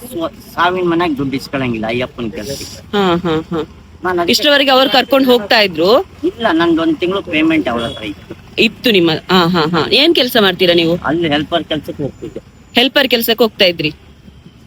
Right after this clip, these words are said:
Speaker 2: ಇಲ್ಲಿ ಯಾರು ನಿಮ್ಗೆ ಕೆಲ್ಸ ಕೊಟ್ಟಿಲ್ಲ?
Speaker 1: ನಾನ್
Speaker 2: ಕೇಳಿದ್ರು?
Speaker 1: ಕೇಳಾಯ್ತು, ತಿರುಮುಡಿಲ ನೋಡಿ ಹೆದರ್ತಾ ಇರೋದೆ.
Speaker 2: ಅದು ನೋಡಿ ಹೆದರ್ತಾರೆ?
Speaker 1: ಅಷ್ಟೇ, ಬೇರೆ ಏನಿಲ್ಲ.
Speaker 2: ಕೆಲ್ಸ ಕೊಟ್ಟಿಲ್ಲ ನಿಮ್ಗೆ?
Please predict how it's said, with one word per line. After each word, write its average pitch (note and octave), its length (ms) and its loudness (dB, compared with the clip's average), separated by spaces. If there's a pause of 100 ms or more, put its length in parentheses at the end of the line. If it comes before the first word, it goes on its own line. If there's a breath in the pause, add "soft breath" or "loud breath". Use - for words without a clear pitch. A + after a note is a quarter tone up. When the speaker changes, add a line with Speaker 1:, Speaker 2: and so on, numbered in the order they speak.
(600)
Speaker 2:
ಇಲ್ಲಿ C4+ 220 2
ಯಾರು C4+ 220 4
ನಿಮ್ಗೆ C#4 260 2
ಕೆಲ್ಸ B3+ 300 0
ಕೊಟ್ಟಿಲ್ಲ? A3+ 360 2 (420)
Speaker 1:
ನಾನ್ D#3+ 260 0
Speaker 2:
ಕೇಳಿದ್ರು? A#3+ 420 2
Speaker 1:
ಕೇಳಾಯ್ತು, F3+ 680 0
ತಿರುಮುಡಿಲ F3+ 480 0
ನೋಡಿ E3 280 -2
ಹೆದರ್ತಾ C3 400 -4
ಇರೋದೆ. A2+ 260 -6 (800)
Speaker 2:
ಅದು A#3 160 0
ನೋಡಿ C4+ 260 4
ಹೆದರ್ತಾರೆ? A3+ 580 2 (540)
Speaker 1:
ಅಷ್ಟೇ, - 320 -10
ಬೇರೆ B2+ 220 -6
ಏನಿಲ್ಲ. A#2+ 380 -8
Speaker 2:
ಕೆಲ್ಸ C4 260 0
ಕೊಟ್ಟಿಲ್ಲ B3+ 380 2
ನಿಮ್ಗೆ? F3 360 0